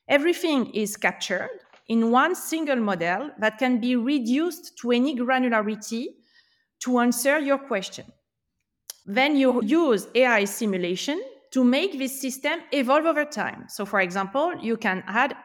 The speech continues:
uncertainty. In that case, the system will run actually thousands or maybe hundreds of thousands of simulation scenarios to stress test your supply chain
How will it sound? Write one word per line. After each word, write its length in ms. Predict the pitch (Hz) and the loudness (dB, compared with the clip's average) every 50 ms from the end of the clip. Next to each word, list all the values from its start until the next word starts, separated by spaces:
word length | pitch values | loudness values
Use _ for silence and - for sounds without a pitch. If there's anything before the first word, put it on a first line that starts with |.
| - - | -8 -2
uncertainty. 840 | 247 254 247 - - 269 254 247 - 240 220 208 208 - 170 156 - _ _ _ _ _ _ - | 0 0 0 0 0 -2 -2 -2 -2 -2 -2 -4 -6 -8 -12 -12 -14 _ _ _ _ _ _ -4
In 100 | 202 208 | -2 0
that 220 | 190 180 180 - | 0 -2 -2 -2
case, 420 | - 233 240 294 359 453 415 320 - _ _ - | -2 -2 -2 -2 -4 -6 -8 -10 -14 _ _ -12
the 80 | 180 | -10
system 400 | 180 - - 277 277 269 262 233 | -8 -6 -6 -6 -4 -4 -4 -4
will 200 | 208 185 180 165 | -2 -2 -2 -4
run 360 | 165 170 180 214 285 370 392 349 - | -2 -2 -2 -2 -4 -6 -8 -10 -8
actually 540 | - 185 - - - 202 214 269 330 349 - - | -8 -8 -6 -6 -6 -4 -4 -4 -4 -6 -8 -8
thousands 680 | - - 190 202 208 196 180 190 196 254 349 392 - | -4 -2 0 0 0 -2 -2 -2 -2 -2 -4 -6 -6
or 120 | - 175 180 | -4 -4 -2
maybe 520 | 185 185 190 196 208 226 220 - _ _ _ _ - | 0 0 0 0 -2 -2 -6 -6 _ _ _ _ -2
hundreds 680 | 220 240 233 196 208 202 214 220 226 233 233 208 214 - - - _ _ _ - | 0 0 0 2 2 2 2 2 2 2 0 -2 -6 -10 -18 -20 _ _ _ -8
of 140 | 190 185 - - | -8 -8 -8 -10
thousands 500 | - 190 175 185 185 180 214 277 349 - | -12 -8 -8 -6 -6 -6 -6 -6 -6 -4
of 100 | 285 262 | -6 -6
simulation 680 | - - - - 262 254 247 214 208 214 208 - 233 226 | -6 -6 -4 -2 0 2 2 2 0 -2 -2 -4 -4 -4
scenarios 640 | 226 - 247 220 202 180 170 170 165 170 190 269 269 - - - | -4 -4 -6 -6 -4 -4 -4 -6 -6 -6 -6 -8 -10 -12 -10 -8
to 280 | 277 285 285 - - - - | -6 -6 -6 -8 -10 -14 -20
stress 380 | _ - - 277 269 262 269 - - | _ -10 -4 -4 -4 -4 -6 -8 -6
test 460 | 320 277 254 269 - - - - - _ _ | -4 -4 -4 -6 -10 -16 -18 -20 -20 _ _
your 500 | - 196 185 185 202 202 196 196 190 185 | -10 -6 -2 -2 0 0 2 0 -2 -2
supply 320 | - - 185 190 185 165 151 | -4 -6 -6 -6 -6 -10 -10
chain 240 | - - - - | -10 -14 -16 -16